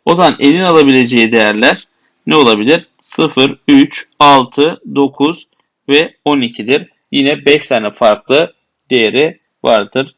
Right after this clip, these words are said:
diyoruz. Geliyoruz polinomun özellikleri. Polinoma baktığımızda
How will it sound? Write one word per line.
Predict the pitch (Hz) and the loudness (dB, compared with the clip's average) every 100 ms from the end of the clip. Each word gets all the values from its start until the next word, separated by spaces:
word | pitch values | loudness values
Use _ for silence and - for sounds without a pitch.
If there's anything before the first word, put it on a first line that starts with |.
| _ | _
diyoruz. | - - - - - - _ _ _ _ _ _ _ _ _ _ _ _ | -12 -12 -12 -20 -20 -20 _ _ _ _ _ _ _ _ _ _ _ _
Geliyoruz | - 208 180 214 - _ | 0 2 2 0 -4 _
polinomun | - 214 165 175 202 | 0 2 2 0 0
özellikleri. | 165 151 139 139 110 90 _ _ - - _ _ | 0 0 0 0 -4 -4 _ _ -20 -20 _ _
Polinoma | 220 240 254 233 | 2 2 2 2
baktığımızda | 233 233 233 214 160 127 117 - | 2 0 -2 -2 -2 0 0 -2